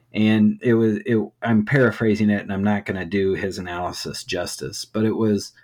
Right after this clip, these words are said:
along the lines of, uh, what we have learned from the velocity boom in Major League Baseball is that the human body breaks down when it starts throwing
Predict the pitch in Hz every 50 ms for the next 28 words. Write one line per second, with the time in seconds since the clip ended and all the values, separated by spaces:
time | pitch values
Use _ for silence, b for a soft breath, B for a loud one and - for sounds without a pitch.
0 | b b b b b b b b - 104 120 123 143 156 185 392 170 147 120 110
1 | 107 110 110 107 107 101 123 135 90 90 92 90 90 90 87 - - _ _ -
2 | - 92 87 98 - - - 113 131 156 - 170 175 151 131 110 117 107 90 90
3 | 87 98 107 107 110 104 101 104 98 95 95 101 _ _ _ _ _ - - -
4 | 104 98 98 90 92 87 90 87 92 92 98 104 113 113 - - 110 104 101 92
5 | 82 - - 92 92 92 92 92 90 87 87 - - _ _ _ _ - - 95
6 | 85 85 87 95 98 101 101 101 - 101 87 82 80 82 82 85 - - - -
7 | 78 76 71 71 78 82 _ _ _ B B B B B B B B B B B
8 | - 98 95 87 107 104 101 - 104 92 - - 127 131 135 135 131 123 113 107
9 | 101 98 101 98 98 98 98 98 98 - _ _ _ _ _ _ _ _ _ _
10 | _ _ _ - 107 110 107 107 107 107 107 - - - 110 95 92 92 87 90
11 | 90 90 87 90 90 - _ _ _ _ _ _ _ _ _ _ _ _ _ -
12 | 104 104 95 92 - - - - 107 104 95 - - - - 101 98 98 98 95
13 | 95 92 90 90 87 87 -